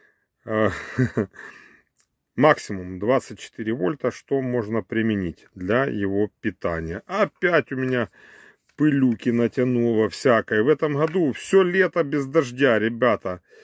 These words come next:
Пыль кругом, на улице, в помещениях. Не знаешь, как от неё избавиться. Триста двадцать шесть градусов. В любом случае,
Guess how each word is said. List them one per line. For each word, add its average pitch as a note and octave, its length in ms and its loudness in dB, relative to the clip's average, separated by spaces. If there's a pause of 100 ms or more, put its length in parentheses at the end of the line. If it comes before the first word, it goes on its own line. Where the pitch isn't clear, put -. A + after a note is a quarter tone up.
(340)
Пыль G3 380 2
кругом, D3 960 4
на F3 160 -2
улице, C3 580 -2
в - 140 -14
помещениях. C3+ 800 0
Не D3 100 -6
знаешь, D#3+ 340 0
как - 220 -4
от - 140 -2
неё C#3+ 240 0
избавиться. F#2+ 580 -2
Триста F#3 400 -2
двадцать D3 300 -2
шесть D3 200 0
градусов. E2+ 600 -2 (1120)
В A2+ 100 2
любом E3 320 6
случае, G2+ 560 -4